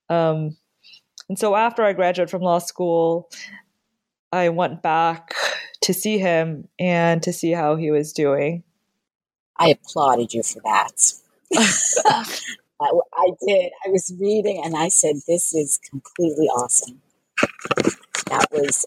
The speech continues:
Speaker 2: um, and then you guys developed a relationship, and there you teach Patrick some. I don't wanna give it away. I want the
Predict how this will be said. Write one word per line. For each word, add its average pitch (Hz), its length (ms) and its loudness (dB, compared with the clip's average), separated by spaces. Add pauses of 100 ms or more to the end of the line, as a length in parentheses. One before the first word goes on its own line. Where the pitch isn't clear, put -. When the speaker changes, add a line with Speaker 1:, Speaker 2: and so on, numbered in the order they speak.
Speaker 2:
um, 135 240 -10 (160)
and 165 120 -10
then 165 160 0
you 170 60 -6
guys 156 260 4
developed 147 500 0
a - 20 -8
relationship, 151 720 -2 (1000)
and 165 160 -4
there 151 180 2
you 147 340 -10
teach - 400 -2
Patrick - 420 -2 (1080)
some. 139 420 0
I 180 100 -8
don't 190 120 -2
wanna 190 180 2
give 175 160 -2
it 170 80 0
away. 160 280 0
I 123 40 -10
want 135 140 -12
the 147 100 -14